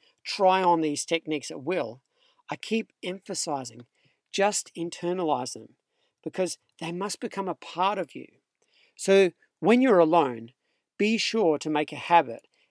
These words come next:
out of utilizing the best body language that you can. When you're with others, let it shine again. The point is that you're communicating to yourself through your actions. This is scientifically proven.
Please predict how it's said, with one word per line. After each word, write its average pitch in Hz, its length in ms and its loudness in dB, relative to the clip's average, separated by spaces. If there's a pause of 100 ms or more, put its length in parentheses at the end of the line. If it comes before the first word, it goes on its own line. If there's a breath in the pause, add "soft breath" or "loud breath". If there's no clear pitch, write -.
out 156 140 4
of 139 120 -2
utilizing 156 680 2
the 123 160 -6 (140)
best 175 380 -2
body 165 280 -2
language 151 400 -4
that 156 140 -12
you 156 180 -6
can. 147 480 -8 (720 soft breath)
When 208 260 6
you're 214 160 8
with 170 220 4
others, 165 400 6 (160)
let 190 180 8
it 208 120 -2
shine 185 280 4
again. 185 360 0 (200)
The 180 80 4
point 214 380 2
is 170 160 -2
that 185 160 0
you're 170 160 2
communicating 170 800 -2
to 170 120 -8
yourself 160 480 -2 (240)
through 214 340 0
your 190 220 4
actions. 147 540 0 (280)
This 233 300 -4
is 180 140 -8
scientifically 160 880 -4
proven. 131 540 -2